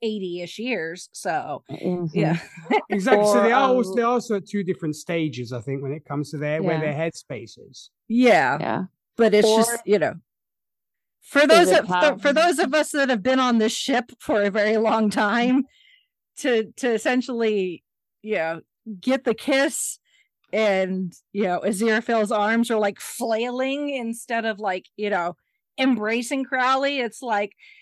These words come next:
Speaker 1: "And there goes the cannonball into the hull of the ship." <laughs> Yeah.
Speaker 2: Or do you
Speaker 1: Iceberg
Speaker 2: thi-
Speaker 1: straight ahead. <laughs>
Speaker 2: Yeah. Or do you think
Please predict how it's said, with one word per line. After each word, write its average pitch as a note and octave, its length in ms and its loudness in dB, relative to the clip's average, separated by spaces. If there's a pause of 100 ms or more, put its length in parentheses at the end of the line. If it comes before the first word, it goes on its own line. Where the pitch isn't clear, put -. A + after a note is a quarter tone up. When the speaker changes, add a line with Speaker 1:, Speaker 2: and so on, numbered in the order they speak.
(200)
Speaker 1:
"And G#4 240 2
there F#4+ 240 2
goes E4+ 240 2
the F4 100 -4
cannonball C#4+ 960 0
into C#4 340 0
the C#4 100 0
hull C#4 300 2
of C#4 80 -2
the D4+ 80 -2
ship." G3+ 280 -4 (480)
<laughs> - 220 -6
Yeah. - 360 0 (1040)
Speaker 2:
Or A3 220 2
do G3+ 80 2
you G3 60 4
Speaker 1:
Iceberg F#3+ 380 4 (180)
Speaker 2:
thi- - 100 4
Speaker 1:
straight - 420 -2
ahead. - 680 -8
<laughs> - 60 -20 (540)
Speaker 2:
Yeah. A#3+ 200 4 (560)
Or A#3+ 240 2
do A3 160 -4
you G3 180 -2 (120)
think A#3 260 2